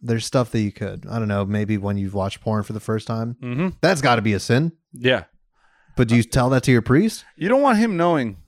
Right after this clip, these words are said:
Speaker 1: You don't tell your priest, like, uh, "Oh, tell, tell me, son, what,
Speaker 2: Mm-hmm.
Speaker 1: what do you have to confess to me today?" I don't know if that's the
Speaker 2: Why,
Speaker 1: terminology.
Speaker 2: why do you wanna know this, priest?
Speaker 1: <laughs> That's what
Speaker 2: You
Speaker 1: you
Speaker 2: know, if
Speaker 1: say?
Speaker 2: this is me now,
Speaker 1: Oh, yeah,
Speaker 2: I'd be
Speaker 1: yeah.
Speaker 2: like, "What's, what's up with you and you wanting to know it?"
Speaker 1: Why are you challenging him if you're the one that walked in there?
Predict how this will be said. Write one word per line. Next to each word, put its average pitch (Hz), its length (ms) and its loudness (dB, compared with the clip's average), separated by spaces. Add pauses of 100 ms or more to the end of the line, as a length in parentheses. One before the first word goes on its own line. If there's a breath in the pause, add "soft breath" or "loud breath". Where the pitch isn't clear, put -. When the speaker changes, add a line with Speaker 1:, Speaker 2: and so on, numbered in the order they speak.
(260)
Speaker 1:
You 180 140 4
don't 247 200 2
tell 202 160 2
your 196 140 4
priest, 170 320 4
like, 123 360 0
uh, 110 420 -8 (240)
"Oh, 117 240 -6 (120)
tell, 135 320 0
tell 131 200 0
me, 90 100 -4
son, 90 360 -12
what, 104 160 0
Speaker 2:
Mm-hmm. 135 200 -2 (400 soft breath)
Speaker 1:
what 120 140 0
do 107 100 -4
you 101 80 0
have 95 120 -2
to - 80 -10
confess 92 360 -6
to 90 100 -12
me 87 120 -6
today?" - 200 -12
I 107 100 0
don't 117 140 2
know 104 140 2
if 92 60 -6
that's 95 200 -6
the 98 100 -4
Speaker 2:
Why, 185 200 6
Speaker 1:
terminology. 185 280 4
Speaker 2:
why 202 320 4
do 190 80 -2
you 233 160 2
wanna 175 240 4
know 131 160 2
this, 113 160 -2
priest? - 440 -4
Speaker 1:
<laughs> - 340 -4
That's - 220 0
what 151 300 2
Speaker 2:
You 156 80 4
Speaker 1:
you - 40 4
Speaker 2:
know, 165 80 4
if 247 60 4
Speaker 1:
say? 240 60 6
Speaker 2:
this 220 140 2
is 175 160 -2
me 190 160 0
now, 139 580 0 (140)
Speaker 1:
Oh, 127 160 6
yeah, 113 200 6
Speaker 2:
I'd - 20 4
be 101 100 4
Speaker 1:
yeah. 147 80 4
Speaker 2:
like, 147 80 2
"What's, 170 200 -2
what's 170 380 -4
up 185 140 0
with 165 140 -6
you 175 180 2
and 156 180 0
you 160 140 -2
wanting 160 260 0
to 143 120 -10
know 175 220 -2
it?" 117 120 -6
Speaker 1:
Why 131 180 6
are 175 40 4
you 190 100 2
challenging 180 420 2
him 156 100 2
if 135 140 2
you're 143 140 6
the 160 80 6
one 151 160 4
that 127 140 4
walked 120 320 2
in 117 140 -2
there? - 220 -12